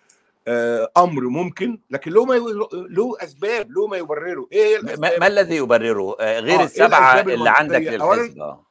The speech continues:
Speaker 1: أولًا
Speaker 2: مم.
Speaker 1: عندي سبع نواب.
Speaker 2: مم.
Speaker 1: الحزب المصري الديمقراطي الاجتماعي اتخذ قرار في هيئته العليا اللي قوامها، أو، آه، مية تلاتة وأربعين في حضور مية أربعة وتلاتين عضو، ودي أول مرة في تاريخ الحزب المصري يصل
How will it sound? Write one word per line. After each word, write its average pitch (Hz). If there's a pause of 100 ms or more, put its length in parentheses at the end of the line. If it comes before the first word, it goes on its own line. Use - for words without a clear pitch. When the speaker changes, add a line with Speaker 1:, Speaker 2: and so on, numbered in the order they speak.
(160)
Speaker 1:
أولًا 190
Speaker 2:
مم. 214
Speaker 1:
عندي 208
سبع 214
نواب. 202 (520)
Speaker 2:
مم. 92
Speaker 1:
الحزب 165
المصري 156
الديمقراطي 139
الاجتماعي 160
اتخذ 156
قرار 139
في 131
هيئته 127
العليا 123 (560)
اللي 123
قوامها، 139 (240)
أو، 113
آه، 117
مية 160
تلاتة 160
وأربعين 147 (400)
في 147
حضور 156
مية 214
أربعة 190
وتلاتين 175
عضو، 175 (100)
ودي 123
أول 180
مرة 160
في -
تاريخ 139
الحزب 151
المصري 139
يصل 131